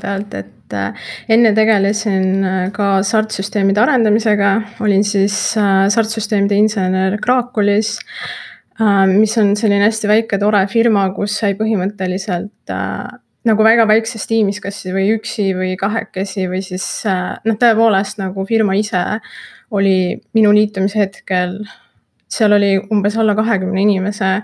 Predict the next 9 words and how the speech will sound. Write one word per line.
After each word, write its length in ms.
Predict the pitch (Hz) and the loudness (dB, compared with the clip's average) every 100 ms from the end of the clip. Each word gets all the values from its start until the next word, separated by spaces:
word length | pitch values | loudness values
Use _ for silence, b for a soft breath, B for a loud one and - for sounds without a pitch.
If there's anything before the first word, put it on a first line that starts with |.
| B B B B | B B B B
kindlasti, 560 | 240 220 196 202 190 | 2 2 0 -2 -4
et 80 | 190 | -4
siis, 340 | - 196 196 196 - - | -4 -2 -2 -2 -6 -4
äh, 220 | 190 185 - - _ _ _ _ _ _ - - | -2 -4 -8 -14 _ _ _ _ _ _ -20 -8
sai, 480 | - 220 214 214 196 | 0 4 4 4 2
äh, 240 | 185 190 - _ _ | 0 -4 -8 _ _
väga 220 | 233 233 208 | 0 2 0
kiiresti 540 | 220 226 190 - 233 | 0 0 0 0 -2
õppida 500 | 233 - - 190 190 | -2 -8 -6 -4 -2